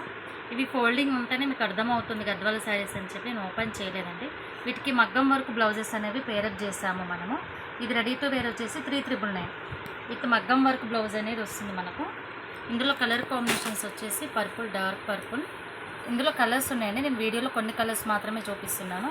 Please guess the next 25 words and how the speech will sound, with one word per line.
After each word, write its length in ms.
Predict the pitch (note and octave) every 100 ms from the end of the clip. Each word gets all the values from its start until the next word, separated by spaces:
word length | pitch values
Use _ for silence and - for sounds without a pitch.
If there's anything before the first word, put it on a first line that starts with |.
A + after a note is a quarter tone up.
| C4
నెక్స్ట్ 220 | G#3 -
వన్ 140 | A#3 A3+
వచ్చేసి 300 | - G#3+ - B3
ఇలా 120 | - - - - - - - A#3+
వీటన్నిటికీ 500 | A3+ A#3+ C4 D4 C4 B3
మగ్గం 240 | A3+ C4+ C#4
వర్క్ 180 | B3+ A#3
బ్లౌజ్ 240 | A#3+ A3 A3
అనేది 200 | A3+ C#4 B3
పేరప్ 260 | A3 A3 A#3+
అయి 100 | A3
వస్తుందండి. 420 | G3+ G#3+ G3+ G3+ A#3
Ready 160 | G#3+ A#3 C4
to 80 | B3
wear 100 | A3
వచ్చేసి 280 | G#3+ G#3+ D4+ B3+
త్రీ 100 | C4 -
త్రిబుల్ 260 | A3+ F#3+ F#3
నైన్. 160 | F3 - - - - - - - - - - A#3+
నెక్స్ట్ 200 | A#3+ C#4+
వచ్చేసి 320 | C4 C4+ - C#4+ - A3
ఇది 120 | A3+ A3+
చూడొచ్చు, 440 | A3+ A#3+ - A#3+ D4 - - - A3+
డిజైనర్ 380 | G#3+ A#3+ B3 B3
శారీ 200 | G#3+